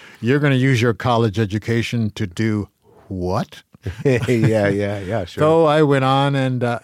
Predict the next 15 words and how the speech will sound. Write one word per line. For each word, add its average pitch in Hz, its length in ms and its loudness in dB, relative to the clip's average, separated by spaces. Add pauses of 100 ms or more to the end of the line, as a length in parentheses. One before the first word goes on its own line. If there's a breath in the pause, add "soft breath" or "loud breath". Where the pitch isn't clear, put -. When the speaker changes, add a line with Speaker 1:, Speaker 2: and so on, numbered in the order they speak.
Speaker 1:
he's 175 300 4
a 160 80 4
funny 165 300 2
person. 120 640 -2
Well, 120 220 0
he 131 120 0
knew 135 220 2
how 131 400 0 (100)
to 120 160 -2 (220)
be 143 160 2
himself 120 500 0
in 110 80 -2
a 107 60 -2
way 113 180 -2
that 101 220 -6